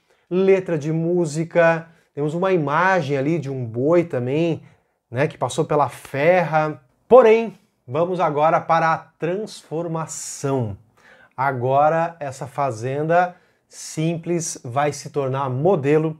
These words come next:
e é o nosso capítulo dois, chamado Ato. Por meio de um documento que não cabe reproduzir aqui, porque é muito extenso, insosso e repleto de vírgulas,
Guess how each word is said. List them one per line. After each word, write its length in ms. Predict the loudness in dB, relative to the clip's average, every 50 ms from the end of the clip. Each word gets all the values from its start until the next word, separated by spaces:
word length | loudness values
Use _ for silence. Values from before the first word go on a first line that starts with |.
| _ _ _ _ _ _ -8
e 100 | -2 0
é 80 | 0 2
o 80 | 2
nosso 320 | 2 2 2 0 0 0 0
capítulo 540 | 0 0 0 2 -2 -6 -4 -2 -4 -2 -2
dois, 640 | 2 4 6 6 6 4 0 -4 -12 -14 -14 -18 _ _ _ _ _ _
chamado 600 | _ -4 -2 -2 0 0 0 0 -2 -4 -6 -8 _ _ _ -2
Ato. 540 | 0 0 0 0 -4 -8 -6 -6 -6 -8 -12 _ _ _
Por 140 | 2 4 6 6
meio 200 | 6 4 4 2
de 60 | 2
um 60 | 4
documento 480 | 4 4 2 2 2 2 2 2 2 0
que 80 | -2
não 140 | 0 0 0
cabe 300 | 4 6 6 6 6 4
reproduzir 560 | -2 -2 -4 -4 -4 -4 -4 -4 -2 0 0
aqui, 360 | 0 -2 -2 -4 -2 -2 -2
porque 280 | -2 -4 -8 -4 -2 0
é 40 | 0
muito 280 | 0 -2 -6 -8 -10
extenso, 580 | -12 -14 -8 -4 -2 0 0 0 -2 -4 -8 -8
insosso 580 | -8 -8 -8 -8 -4 -2 0 0 0 -2 -4 -6
e 40 |
repleto 420 | -6 -6 -4 -2 -2 -2 -2 -2 -6
de 120 | -8 -6
vírgulas, 600 | -4 2 2 2 4 2 0 -4 -6 -6 -10 -20